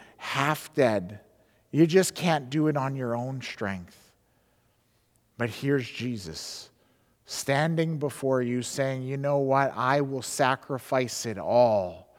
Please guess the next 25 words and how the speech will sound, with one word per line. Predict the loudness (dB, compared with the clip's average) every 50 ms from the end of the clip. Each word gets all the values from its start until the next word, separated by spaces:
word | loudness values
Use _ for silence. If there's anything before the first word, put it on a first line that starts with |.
| -20 -20 -20 -20 -20 _
so | -8 -2 -2 0 0
that | 0 -2 -2
you | -2 -4 -6 -6 -2 0 2 2 2 2 0 -2 -4 -6
can | -10 -10 -10 -8
have | -8 -8 -6 -4 -4 -4 -4 -6 -8
life." | -6 -6 -6 -6 -8 -10 -16 -18 -20 -20 -20 -20 -20 -20 -20 -20 _ _ _ _ _ _ _ _ _ _ _ _ _ _ _ _ -10
And | -8 -8 -6
Jesus | -6 -4 -4 -4 -4 -4 -6 -6 -6 -4
did | -4 -4 -4 -2
just | -4 -6 -6 -6 -6 -4 -4
that. | -2 -2 -2 -4
He | -6 -6 -6
went | -6 -4 -4 -4 -4 -6 -8
to | -10 -10
the | -10 -10
cross. | -10 -8 -2 2 4 4 4 2 0 -6
He | -8 -8 -8
died. | -4 0 4 4 6 6 6 4 0
He | -4 -8 -10
paid | -8 -4 -2 -2 -2 0 -2
the | -4
penalty | -4 -4 -2 -2 -2 -2 -4 -4 -6 -8 -8
for | -4 0 2 4
our | 4 4 4
sin. | 2 -2 -2 -2 -2 -4